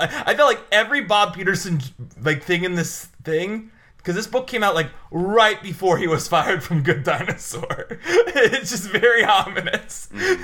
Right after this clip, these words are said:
Speaker 1: <laughs> It's like, or also, like, the thing that's like, "No one wants to be that director who makes the number, the first film not to open number one at the box office." <laughs> And I'm like, "The Good Dinosaur is next year." <laughs> So <laughs>
Speaker 2: Yeah, yeah. And, yeah, I mean, just,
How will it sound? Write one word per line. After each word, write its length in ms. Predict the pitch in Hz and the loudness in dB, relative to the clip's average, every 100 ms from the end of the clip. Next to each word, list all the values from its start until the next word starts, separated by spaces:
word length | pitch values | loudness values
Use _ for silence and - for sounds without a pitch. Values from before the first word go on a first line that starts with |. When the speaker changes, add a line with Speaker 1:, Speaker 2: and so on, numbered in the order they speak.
| 370 | -2
Speaker 1:
<laughs> 200 | - - | 0 -2
It's 180 | 247 202 | -4 -2
like, 480 | - - 202 - - - 294 | 2 2 0 -4 -12 -6 0
or 80 | 214 | 4
also, 300 | 220 233 233 | 6 6 4
like, 100 | 233 | -2
the 60 | 220 | -2
thing 100 | 220 | -6
that's 120 | 208 | -4
like, 160 | 185 170 - | -2 -4 -8
"No 180 | - 190 | -2 2
one 100 | 254 | 4
wants 180 | 269 254 | 2 0
to 40 | 196 | -2
be 100 | 208 | -2
that 180 | 190 | 0
director 360 | 165 180 180 175 | 2 0 0 -4
who 140 | 175 160 | -6 -2
makes 280 | 160 156 | -2 -4
the 100 | - | -6
number, 340 | 160 156 160 165 | -2 -2 -2 -4
the 80 | 139 | -6
first 240 | 135 180 175 | -4 -4 -2
film 120 | 175 | -2
not 180 | 156 151 | -2 0
to 80 | - | -2
open 180 | 156 147 | -2 -2
number 180 | 147 143 | -2 0
one 120 | 156 | -2
at 40 | |
the 60 | 135 | -2
box 420 | 135 143 - - - | -4 -4 -6 -8 -12
office." 500 | - - - - - - | -12 -14 -18 -18 -14 -4
<laughs> 140 | 320 - | -2 0
And 100 | 214 | 0
I'm 100 | 185 | 0
like, 140 | 180 | 0
"The 80 | 185 | -2
Good 300 | 170 180 175 | -4 -6 -4
Dinosaur 600 | 175 180 - 202 196 175 | 0 0 -2 -4 -2 0
is 120 | 185 | -2
next 400 | 190 170 170 170 | -2 -4 -4 -8
year." 420 | 175 160 160 170 - - - | -6 -4 -4 -6 -10 -16 -10
<laughs> 340 | 311 415 453 - | -2 0 0 -6
So 1120 | - - - 254 254 262 262 254 - - - - - 208 | -8 -6 2 4 4 2 2 -2 -4 -4 -6 -12 -18 -12
<laughs> 300 | - - - | -4 -4 -4
Speaker 2:
Yeah, 420 | 92 95 98 92 90 - - _ | -4 0 2 0 -4 -16 -20 _
yeah. 300 | 80 82 78 - _ _ _ _ | -6 -4 -4 -8 _ _ _ _
And, 480 | 101 104 101 90 78 _ | -4 -2 -4 -10 -18 _
yeah, 220 | - 78 67 | -20 -10 -8
I 80 | 76 | -8
mean, 180 | 69 | -12
just, 260 | 71 69 - | -20 -16 -16